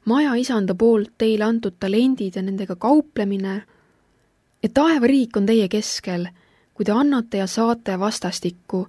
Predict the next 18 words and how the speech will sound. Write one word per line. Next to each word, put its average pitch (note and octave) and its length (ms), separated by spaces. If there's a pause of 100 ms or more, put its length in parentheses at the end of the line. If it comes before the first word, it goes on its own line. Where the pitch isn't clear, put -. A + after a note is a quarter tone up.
(440)
ning G3+ 160
olete G#3 480
ustavad, F3+ 640
kasutades F#3 640 (280)
Jumala F#3 320
poolt F3+ 320
antud F#3+ 320
ande. F#3 380 (1120)
Nii A#3 80
et A3+ 100
miks C#4+ 320
on A#3 220 (500)
talentide A#3 560
kasutamine G3 840 (500)
nii G#3 100
oluline? G3+ 580 (720)
Sellepärast, A#3+ 680
et - 380